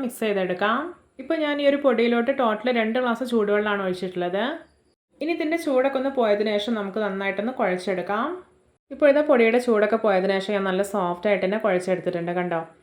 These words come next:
നുറുക്കുണ്ടാക്കാൻ വേണ്ടിയിട്ട് ഞാനിവിടെ നൂൽപുട്ടിൻ്റെ അച്ച് എടുത്തിട്ടുണ്ട്. അതിലോട്ട് നമുക്ക് നുറുക്കിൻ്റെ ചില്ല് ഇട്ട് കൊടുക്കാം. ഇനി ഇതിലോട്ട് മാവ് നിറച്ച് കൊടുക്കാം. ശേഷം നമുക്കിത് അടയ്ക്കാം. ഈ ഒരു നുറുക്ക് നമുക്ക് ത്രീ വീക്സ് ഒക്കെ കണ്ടെയ്നറിൽ ഇട്ടിട്ട്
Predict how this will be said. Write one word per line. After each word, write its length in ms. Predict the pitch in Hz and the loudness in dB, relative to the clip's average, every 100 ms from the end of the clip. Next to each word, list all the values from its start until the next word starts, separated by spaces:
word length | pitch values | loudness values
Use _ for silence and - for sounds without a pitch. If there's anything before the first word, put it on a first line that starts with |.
| _ _ _ _ 277 | _ _ _ _ -2
നുറുക്കുണ്ടാക്കാൻ 540 | 285 285 302 254 262 247 | 0 0 2 2 0 0
വേണ്ടിയിട്ട് 280 | 214 214 208 | 0 0 0
ഞാനിവിടെ 320 | 185 185 220 | 0 2 2
നൂൽപുട്ടിൻ്റെ 460 | 220 196 190 202 214 | 2 0 0 0 0
അച്ച് 160 | 190 190 | 0 0
എടുത്തിട്ടുണ്ട്. 380 | 180 180 170 180 | 0 -2 0 2
അതിലോട്ട് 260 | 185 208 226 | 2 2 0
നമുക്ക് 220 | 214 196 214 | -2 0 -2
നുറുക്കിൻ്റെ 340 | 180 196 202 214 | -2 -2 -2 0
ചില്ല് 200 | 190 180 | 4 4
ഇട്ട് 80 | 180 | 2
കൊടുക്കാം. 360 | 160 165 185 240 320 - _ _ | -2 0 0 0 -2 -10 _ _
ഇനി 120 | 320 339 | 0 2
ഇതിലോട്ട് 280 | 262 247 262 | 4 2 2
മാവ് 260 | 196 202 214 | 2 2 2
നിറച്ച് 240 | 185 180 180 | 0 0 -2
കൊടുക്കാം. 280 | 180 214 262 | 0 -2 0
ശേഷം 240 | 226 208 208 | 0 0 -2
നമുക്കിത് 260 | 185 185 220 | -2 0 0
അടയ്ക്കാം. 420 | 180 160 185 190 262 339 - _ _ _ - | 0 -2 0 0 -2 -6 -14 _ _ _ -2
ഈ 100 | 294 | 0
ഒരു 80 | 311 285 | 2 4
നുറുക്ക് 280 | 240 240 262 | 2 2 2
നമുക്ക് 260 | 220 208 247 240 | 0 2 2 4
ത്രീ 140 | 233 240 | 4 4
വീക്സ് 260 | 220 - 220 | 2 0 -4
ഒക്കെ 140 | 233 233 | -2 0
കണ്ടെയ്നറിൽ 520 | 208 202 202 214 226 220 | 2 2 2 2 0 0
ഇട്ടിട്ട് 240 | 208 202 | 0 0